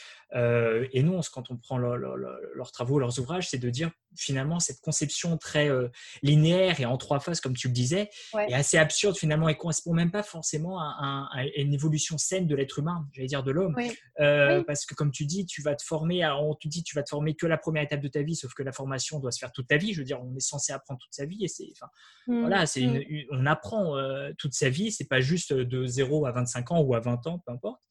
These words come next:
Speaker 1: Ensuite, on te demande de, de, de t'épuiser dans un milieu, dans, dans, dans, dans, dans un travail, euh, et puis au détriment de ta sphère, euh, familiale, de ta sphère privée, de choses comme ça.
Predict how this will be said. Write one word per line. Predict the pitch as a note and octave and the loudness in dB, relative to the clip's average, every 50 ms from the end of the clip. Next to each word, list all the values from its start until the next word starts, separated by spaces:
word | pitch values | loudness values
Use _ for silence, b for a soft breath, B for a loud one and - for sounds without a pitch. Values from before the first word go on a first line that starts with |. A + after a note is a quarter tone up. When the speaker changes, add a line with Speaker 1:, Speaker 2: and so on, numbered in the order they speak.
| B B B B B B B B B | B B B B B B B B B
Speaker 1:
Ensuite, | D#3+ D#3 - - G#3+ - - D#3 | -2 0 0 0 -2 -2 -2 -4
on | D3+ | -2
te | - E3 | 0 0
demande | D#3+ E3+ F3+ F3+ E3+ D3 | 0 0 0 0 0 0
de, | C#3+ C#3+ | 0 -2
de, | C3+ C3 C3+ C3+ | -2 -2 -4 -4
de | C3 B2 C3 B2+ | -4 -4 -8 -6
t'épuiser | - - D#3+ D#3 - - D#3 E3 E3 | -4 -4 -4 -2 -4 -4 -2 -2 -2
dans | D3 C#3 B2 B2 C#3 | -2 -4 -4 -4 -4
un | C#3+ | -4
milieu, | D3 D3 D#3 D3+ D3 D3 | -2 -2 -4 -4 -6 -8
dans, | - C#3+ C3+ B2+ | -10 -10 -10 -10
dans, | B2 B2 B2 B2+ C3 | -10 -12 -12 -14 -14
dans, | - - B2 C3 | -14 -16 -16 -16
dans, | B2+ - B2+ B2+ - | -16 -16 -16 -12 -8
dans | C3 B2 B2 C#3 | -6 -4 -2 -4
un | C3 | -4
travail, | - - - D#3+ D#3 E3 F3 F3 F3 E3+ D#3 B B B B B B B - C3+ | -4 0 0 2 2 2 0 0 0 -2 -2 B B B B B B B -2 2
euh, | C3 C3 C3 B2+ B2+ B2+ B2 B2 B2 B2+ B2 B2 B2 B2+ - - | 4 4 4 4 4 4 4 2 2 0 0 0 0 -2 -2 -4
et | C#3+ B2+ B2 | -4 -6 -6
puis | - - E3 F3 F3+ | -4 0 2 4 4
au | D#3 C#3 | 4 4
détriment | C3 C#3+ C3+ - - D#3 D3 D3+ D#3+ E3 E3 D#3+ | 4 2 0 0 0 2 2 4 4 4 4 4
de | D3 C#3 | 2 2
ta | C3 C3+ B2 | 0 -2 -4
sphère, | B2 - - - D3+ D3 D3 C#3+ C#3 | -6 -6 -4 0 2 2 2 2 2
euh, | C3 B2+ B2+ | 0 -2 -2
familiale, | - - C#3+ E3+ G3 G3+ F3 D#3+ D#3 D3+ D#3 D#3+ D#3 D3+ | -2 -2 0 0 2 2 2 4 4 4 4 4 2 0
de | D3 | -2
ta | C3+ - B2 | -4 -6 -6
sphère | A#2+ - - C3 - | -6 -6 -6 -8 -6
privée, | - - D#3+ C#3 D3+ D3+ | -4 -2 -2 -2 -2 -4
de | - | -6
choses | - A#2+ - | -10 -14 -14
comme | - B2 C3 | -10 -8 -6
ça. | - F#3+ G#3+ A#3+ | -6 -4 -6 -6